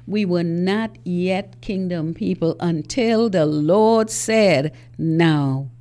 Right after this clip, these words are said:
it's time." So, as part of this group, one characteristic that I believe that we must, we must continue to take a look at is our, our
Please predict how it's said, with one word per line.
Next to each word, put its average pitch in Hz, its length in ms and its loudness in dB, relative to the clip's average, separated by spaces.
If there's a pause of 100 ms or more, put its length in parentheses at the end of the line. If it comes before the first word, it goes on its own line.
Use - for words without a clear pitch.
(260)
it's - 260 -4
time." 143 640 -6 (580)
So, 214 500 2 (680)
as 185 240 0
part 247 340 0 (100)
of 170 380 2
this 175 220 0
group, 180 600 -2 (340)
one 208 560 2
characteristic 185 1040 -2
that 156 140 0
I 147 120 0
believe 180 600 0
that 156 200 0
we 165 240 0
must, 180 600 0
we 175 180 -2
must 170 460 -2
continue 165 760 -2
to - 160 -8
take 170 480 -6
a 160 100 -2
look 160 460 -2
at 151 400 -6 (140)
is 151 520 -6 (520)
our, 190 260 0 (240)
our 165 380 0